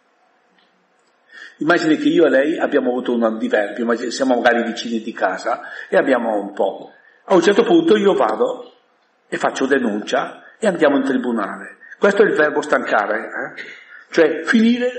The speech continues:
noi diremmo con le brutte, quando si finisce davanti al giudice vuol dire che la cosa è proprio andata,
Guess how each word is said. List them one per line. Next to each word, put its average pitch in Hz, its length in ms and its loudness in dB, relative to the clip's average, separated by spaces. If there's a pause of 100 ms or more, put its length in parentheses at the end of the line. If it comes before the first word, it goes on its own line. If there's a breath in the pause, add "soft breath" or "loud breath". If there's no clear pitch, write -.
(460)
noi 170 160 0
diremmo 175 320 4
con - 160 -4
le 208 100 4
brutte, 135 640 -2
quando 175 220 4
si 170 120 0
finisce 180 400 0
davanti 147 420 0
al 185 80 -2
giudice 127 720 -2
vuol 156 160 4
dire 143 160 2
che 151 80 4
la 151 100 4
cosa 135 300 2
è 143 40 0
proprio 147 260 4
andata, 120 540 2